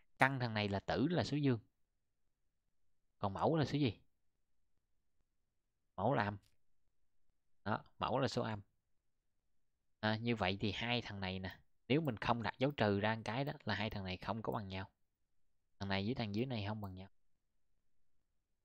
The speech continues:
À, cho nên mình mới có dấu trừ ở đây thì đáp án nó mới ra trừ hai phần ba, nó mới đúng. Nó mới đúng theo toán học, tức là đúng theo cái, cái, cái, cái, cái này nó chỉ nè. Được không các bạn?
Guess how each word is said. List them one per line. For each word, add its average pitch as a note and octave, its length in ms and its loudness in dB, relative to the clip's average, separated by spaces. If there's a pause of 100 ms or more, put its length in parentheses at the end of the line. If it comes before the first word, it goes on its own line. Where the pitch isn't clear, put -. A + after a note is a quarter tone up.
(440)
À, A#2 140 4
cho A#2 140 -2
nên A2+ 180 2
mình G2+ 140 -2
mới G#2+ 100 -2
có C3+ 120 0
dấu C#3 160 2
trừ G2+ 240 2
ở A2 40 2
đây A#2 220 0
thì F#3+ 120 -6
đáp A#2+ 160 0
án C3+ 200 -4
nó D3+ 80 -4
mới D3+ 100 2
ra B2 100 2
trừ G2+ 200 0
hai G#2 200 -4
phần G#2 120 -4
ba, G#2+ 180 0
nó A2 100 -2
mới C3 120 -2
đúng. E3 280 -2 (420)
Nó A#2 60 -6
mới C3 100 0
đúng C#3 180 0
theo C#3 140 0
toán A#2 220 0
học, C3+ 200 -2 (120)
tức C3+ 140 2
là A#2+ 100 2
đúng A#2 200 -2
theo C#3+ 120 0
cái, C#3 140 -2 (240)
cái, C3+ 180 0
cái, C#3 120 -2
cái, C#3+ 220 -2 (540)
cái C#3 60 -4
này A2+ 160 2
nó A2+ 140 -2
chỉ G2 240 0
nè. C3 140 -6 (880)
Được G2+ 60 4
không A#2 180 4
các C#3 100 4
bạn? G2+ 160 6